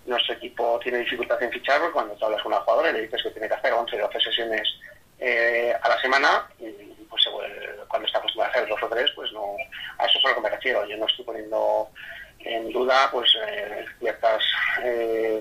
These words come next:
situaciones que, pues, se puedan malinterpretar en mis palabras, pero que al final,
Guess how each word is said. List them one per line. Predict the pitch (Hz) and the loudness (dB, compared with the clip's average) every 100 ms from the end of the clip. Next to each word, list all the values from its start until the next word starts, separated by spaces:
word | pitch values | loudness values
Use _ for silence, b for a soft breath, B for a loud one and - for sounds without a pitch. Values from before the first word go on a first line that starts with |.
| - | 0
situaciones | - 110 107 117 120 127 | 0 -2 -2 -2 0 0
que, | 117 | -2
pues, | - 98 - | -4 -6 -4
se | |
puedan | - 107 107 110 110 B B B | -2 0 2 0 -4 B B B
malinterpretar | 127 123 120 117 110 110 104 | -2 0 2 0 -2 0 -2
en | 104 | -2
mis | 104 | -2
palabras, | 101 110 - - - - - | 0 2 2 0 -4 -8 -8
pero | 110 | -8
que | - | -6
al | - | -6
final, | 107 107 117 | -2 0 0